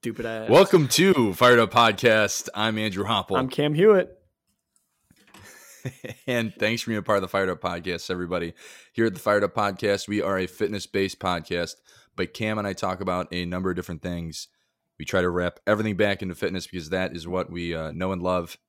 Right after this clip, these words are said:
Speaker 2: and that's what we, uh, wanna talk about here on the Fired Up Podcast. Episode number eighty-nine.
Speaker 1: Eighty-nine, really? Dude,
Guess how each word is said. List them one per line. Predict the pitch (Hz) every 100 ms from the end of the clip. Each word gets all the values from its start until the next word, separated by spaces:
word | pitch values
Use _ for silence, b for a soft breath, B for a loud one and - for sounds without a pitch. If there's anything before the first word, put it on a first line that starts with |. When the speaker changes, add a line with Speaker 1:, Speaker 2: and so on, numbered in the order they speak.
| _
Speaker 2:
and | 82 78
that's | 82 -
what | -
we, | 85 82 82
uh, | 80 82
wanna | 82 85
talk | 80 90 87
about | 82 87
here | 87 80 78 -
on | 85 85 80 -
the | - 85
Fired | - 82 -
Up | -
Podcast. | - 73 - - - - _ _ _ - _
Episode | - 110 123 - 143 143 143 -
number | 110 113 110 113 113
eighty-nine. | 110 123 135 147 147 _ _ _ _ _ - _ _ _ 90 82 76 85 _ _ _ _
Speaker 1:
Eighty-nine, | - 139 196 156 147 147
really? | 123 131 147 113
Dude, | - 160 185 104